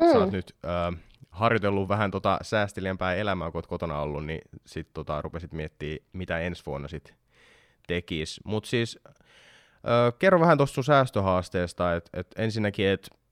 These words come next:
Speaker 2: onks se ihan itse siinä messissä siinä säästöhaasteessa ja millaisia haasteita siellä on odoteltavissa ja vähän, et jos täällä esimerkiksi joku haluaisi lähteä mukaan siihen, niin miten se onnistuisi?
Speaker 1: Joo, eli mulla on itse asiassa tää ajatus ollut jo joskus viime vuoden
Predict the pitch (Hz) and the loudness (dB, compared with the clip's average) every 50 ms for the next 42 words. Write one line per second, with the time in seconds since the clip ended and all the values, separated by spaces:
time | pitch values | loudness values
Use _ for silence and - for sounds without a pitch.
0 | _ _ - - - 98 104 - - 98 87 - - - - 113 110 110 104 101 | _ _ -16 -6 -4 -4 -2 0 0 0 0 0 -2 -2 -2 0 2 2 2 2
1 | 80 - - 127 135 - - 120 - - 113 107 107 107 117 120 127 - - 104 | 0 -2 -2 -2 -2 -2 -4 -6 -4 -2 0 0 2 2 2 0 0 -2 -4 -6
2 | - - 95 92 98 95 95 95 101 95 92 92 - 92 90 92 90 87 85 - | -4 -4 -2 -2 -2 -2 -2 -2 -2 -2 -2 -2 -4 -6 -4 -2 -2 -2 -4 -4
3 | - 82 87 - - 95 90 85 85 85 - - - - - - 98 92 92 95 | -6 -8 -8 -6 -4 -4 -2 -2 -2 -2 -4 -8 -14 -14 -10 -8 -6 -4 -2 -2
4 | 98 107 107 101 92 95 98 87 90 98 98 92 90 - - 85 82 92 82 82 | 0 0 0 0 0 0 -2 -2 -2 0 0 -2 -2 -4 -6 -6 -4 -4 -2 -2
5 | 82 85 90 85 76 78 76 76 76 80 76 80 - - 78 76 73 80 80 82 | -2 -2 -2 -4 -4 -6 -6 -6 -6 -6 -8 -8 -6 -6 -6 -6 -4 -4 -4 -4
6 | 78 76 76 73 - _ - 87 78 - 85 78 - - - 87 82 82 82 82 | -4 -4 -6 -8 -12 _ -10 -8 -6 -4 -4 -4 -6 -4 -2 0 0 0 0 -2
7 | - 87 80 82 - 90 - 78 78 82 82 80 - - 80 76 73 - 71 73 | -2 -4 -6 -6 -6 -6 -6 -4 -4 -2 -2 -2 -4 -4 -6 -6 -6 -8 -8 -8
8 | 73 78 - - 71 62 - - 57 71 69 57 73 - - - - - - - | -8 -8 -8 -6 -8 -8 -8 -10 -10 -10 -10 -12 -12 -10 -12 -12 -12 -12 -16 -16
9 | _ _ - - 67 62 - - - 82 - - - _ _ _ _ _ _ _ | _ _ -12 -12 -10 -10 -12 -12 -12 -14 -14 -14 -18 _ _ _ _ _ _ _
10 | _ _ _ _ _ _ _ _ _ _ _ _ _ _ _ _ _ _ _ _ | _ _ _ _ _ _ _ _ _ _ _ _ _ _ _ _ _ _ _ _
11 | _ _ _ _ _ _ _ _ _ _ _ - 220 226 262 330 320 202 160 170 | _ _ _ _ _ _ _ _ _ _ _ -2 2 4 6 6 6 6 6 6
12 | - 190 190 190 180 - - - - 202 226 269 294 285 254 226 220 - - - | 4 4 4 2 2 0 -4 -4 0 2 4 4 4 4 2 0 -2 -2 -4 -6
13 | 190 190 - 208 208 202 175 - 165 165 160 156 160 185 165 - - - 180 185 | -4 0 2 2 4 4 4 4 4 4 4 2 0 -4 -8 -4 -2 0 0 2
14 | 180 175 175 156 151 156 160 - 170 - - 180 165 - 175 170 175 180 175 170 | 2 2 2 0 0 0 -2 -2 -4 -6 -10 -12 -8 -2 0 0 2 2 2 0
15 | 170 151 147 - | 0 -2 -2 -2